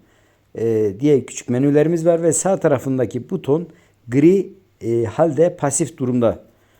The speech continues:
gördüğünüz gibi arkadaşlar. Açılış zamanını hemen burada aktif ediyoruz. Örneğin, e, herhangi bir saat aralığında açılmasını istiyorsunuz arkadaşlar. Mesela öncelikle şurada kapanış zamanını önce bir anlatayım ki daha anlaşılır olsun.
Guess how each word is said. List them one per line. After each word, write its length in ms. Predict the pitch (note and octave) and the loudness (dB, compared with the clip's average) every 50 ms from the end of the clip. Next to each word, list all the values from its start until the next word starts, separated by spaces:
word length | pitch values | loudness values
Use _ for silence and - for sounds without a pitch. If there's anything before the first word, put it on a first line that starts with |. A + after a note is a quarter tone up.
| _ _ _ _ _ | _ _ _ _ _
gördüğünüz 420 | - A#2 B2+ C3 B2 A#2 B2 A#2+ A#2 | -6 -2 0 0 0 0 -2 -4 -2
gibi 120 | A#2+ A#2+ | -2 -2
arkadaşlar. 420 | A#2 - - A2 G2+ - - - - | -2 0 -2 -4 -4 -6 -8 -8 -6
Açılış 340 | C#3 C#3+ - - G3 F#3 F#3 | -6 -6 -4 -4 -4 -4 -2
zamanını 400 | - D#3+ C#3 C#3+ C#3 C3 C3 D3 | 0 0 0 0 0 -2 0 0
hemen 220 | E3 D#3 C#3 C3+ | 0 0 -2 -2
burada 160 | C#3 - A2+ | -2 -4 -4
aktif 260 | A#2 A#2 - - - | -6 -6 -8 -8 -6
ediyoruz. 460 | D#3+ D#3+ D#3 D#3 D#3+ D#3+ D3+ - - - _ _ _ _ _ _ _ _ _ | -4 -2 -2 -2 -2 -2 -4 -8 -10 -20 _ _ _ _ _ _ _ _ _
Örneğin, 500 | - F3+ F3+ E3 D#3 C#3+ D#3+ F3+ F#3 - _ _ - - | -2 0 2 2 2 2 0 -2 -4 -8 _ _ -14 -8
e, 400 | A#2 A2+ A#2 A2+ A2+ A2+ A2 A2+ - - _ _ _ _ _ _ | -4 -4 -2 -2 -2 -2 -4 -6 -8 -12 _ _ _ _ _ _
herhangi 380 | - D#3+ F3+ F#3+ D#3+ D3+ C#3+ B2+ | -4 0 2 2 2 2 0 -2
bir 60 | B2+ | -2
saat 320 | - - C#3+ C#3 C#3+ C#3 | -2 -2 0 -2 -2 -2
aralığında 720 | - C#3 C#3 C3+ B2+ C3 B2 A#2 A#2+ B2 D#3 - - - - | -2 -2 0 0 0 0 -2 -2 -2 -2 -4 -4 -6 -6 -8
açılmasını 520 | - B2+ - - C#3+ C#3 C3 B2+ - C#3 B2 | -8 -6 -4 -2 -2 -2 -2 -2 -4 -6 -8
istiyorsunuz 440 | G#2+ - - G#2+ - - A2 G#2 | -8 -8 -10 -10 -10 -10 -10 -8
arkadaşlar. 480 | G#2 G#2 - G#2+ G2 G2 - - - - _ - | -8 -8 -8 -10 -10 -10 -10 -14 -16 -16 _ -12
Mesela 400 | - B2+ A#2 - B2+ B2 B2+ B2 _ _ _ _ _ _ _ _ _ _ _ | -10 -8 -6 -6 -6 -6 -6 -8 _ _ _ _ _ _ _ _ _ _ _
öncelikle 380 | - D3 D3+ D3+ F3 D#3 E3 D#3 | -6 -4 -2 0 0 0 0 -2
şurada 260 | - E3+ D#3 C#3+ - | -2 -2 -2 -4 -2
kapanış 440 | - - D3 - - D3+ D#3 D#3+ C3+ | -2 -4 -2 0 0 0 2 0 0
zamanını 440 | - - B2+ B2 B2 A#2+ A2+ A2 G#2+ | 0 0 0 0 0 0 -2 -2 -4
önce 240 | G#2+ G#2+ A2 G#2+ | -4 -4 -4 -6
bir 120 | G2 G#2 E2+ - - | -6 -8 -10 -12 -10
anlatayım 440 | G#2+ A2+ A#2 A2 - - F#3 F3+ - | -8 -8 -8 -8 -6 -6 -6 -6 -6
ki 220 | - A2 G#2+ - _ _ _ _ _ _ _ - | -6 -8 -10 -10 _ _ _ _ _ _ _ -2
daha 140 | B2+ C3+ C#3 | -2 0 0
anlaşılır 420 | C3+ B2+ B2 A2+ G#2+ - - A2+ | -2 -2 -4 -6 -6 -8 -8 -8
olsun. 260 | G2 - - - - | -8 -8 -10 -16 -18